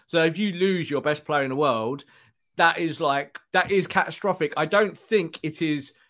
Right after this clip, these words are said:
going to be the one reason why you win or lose the football match. But Rashford is so hot, it just gives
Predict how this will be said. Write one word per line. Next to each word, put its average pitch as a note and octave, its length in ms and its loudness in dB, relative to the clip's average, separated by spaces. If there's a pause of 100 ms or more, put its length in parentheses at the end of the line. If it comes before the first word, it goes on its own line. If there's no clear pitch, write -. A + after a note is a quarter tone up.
(360)
going D#3+ 240 2
to D#3 100 -10
be D3 140 -4
the C#3+ 160 -4
one C#3+ 460 0
reason C#3+ 400 -6
why C3+ 140 -2
you C3+ 200 -4
win C3 180 -4
or B2 160 -2
lose G#3 280 0
the D#3 100 -4
football A#2 380 -6
match. - 420 -16 (300)
But D3+ 180 -2
Rashford F3 340 -2
is D3+ 140 -6
so D3+ 220 2
hot, C#3+ 400 0 (320)
it C#3+ 160 -8
just - 300 -8
gives D#3 480 -4